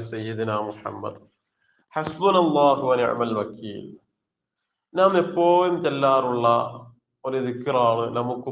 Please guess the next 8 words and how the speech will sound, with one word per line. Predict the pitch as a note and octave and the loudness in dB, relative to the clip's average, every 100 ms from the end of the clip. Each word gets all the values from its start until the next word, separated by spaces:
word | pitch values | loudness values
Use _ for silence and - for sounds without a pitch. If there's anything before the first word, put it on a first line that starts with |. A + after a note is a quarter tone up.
| C3 | -2
പരിചയമുള്ള | C3 D3 C#3+ E3 D3+ C3 A#2+ | 0 0 0 0 0 0 0
ഒരു | A2+ A2 | -2 -6
ദിക്റാണ് | A2+ A2+ A2 G#2+ G#2+ G#2 - | -8 -4 -2 -2 -4 -8 -12
ഹസ്ബുനല്ലാഹു | G#2+ A#2 A#2 A2 A2 G#2+ G#2+ G#2+ | -14 -6 -4 -2 0 0 -2 -6
നിഅമൽ | G#2 G#2+ G#2 | -6 -6 -6
വക്കീൽ | G#2 G#2+ G#2 | -10 -12 -8
എന്നത്. | G#2 G2 F#2+ - _ _ _ _ _ _ - | -8 -8 -14 -20 _ _ _ _ _ _ -6
മഹാനായ | C3 D#3 E3 E3 | 0 4 4 4